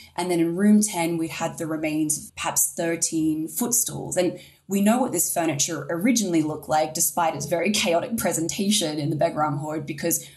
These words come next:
we've got depictions of very similar kinds of furniture in the Buddhist sculpture of Amaravati in South India. And so besides these chair backs and these footstools, we've got things like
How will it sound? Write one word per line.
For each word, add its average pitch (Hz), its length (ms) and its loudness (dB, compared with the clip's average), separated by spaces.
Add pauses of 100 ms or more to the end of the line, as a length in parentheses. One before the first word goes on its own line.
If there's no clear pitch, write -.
(120)
we've 170 120 0
got 139 180 -2
depictions 185 500 -2
of 160 100 -4
very 156 220 -2
similar 160 420 0
kinds 160 460 -4
of 143 120 -10
furniture 156 540 -2
in 156 460 0 (340)
the 170 180 -4
Buddhist 180 280 0
sculpture 151 400 -2
of 156 60 -4
Amaravati 160 880 0
in 160 100 2
South 214 380 0
India. 104 520 0 (220)
And 196 140 -2
so 208 180 0
besides 220 460 0
these 165 260 4
chair 180 360 2
backs 170 520 0
and 165 380 0
these 156 440 -2
footstools, 233 540 0
we've 202 140 0
got - 200 -8
things 160 300 0
like 160 240 -4